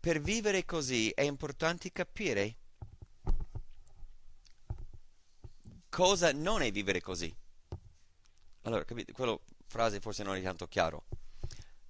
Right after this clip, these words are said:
Per un marito di amare sua moglie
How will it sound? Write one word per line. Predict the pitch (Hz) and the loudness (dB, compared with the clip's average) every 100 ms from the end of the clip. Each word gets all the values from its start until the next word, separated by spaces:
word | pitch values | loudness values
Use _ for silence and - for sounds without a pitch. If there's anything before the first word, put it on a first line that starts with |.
| - - - - - - | -16 -16 -16 -14 -10 2
Per | 180 202 | 4 6
un | 190 | 4
marito | 196 269 - 175 | 4 4 2 0
di | 151 147 - | 4 4 4
amare | 123 135 151 143 | 4 10 10 8
sua | - 131 | 2 0
moglie | 123 120 104 98 101 | 4 4 4 2 2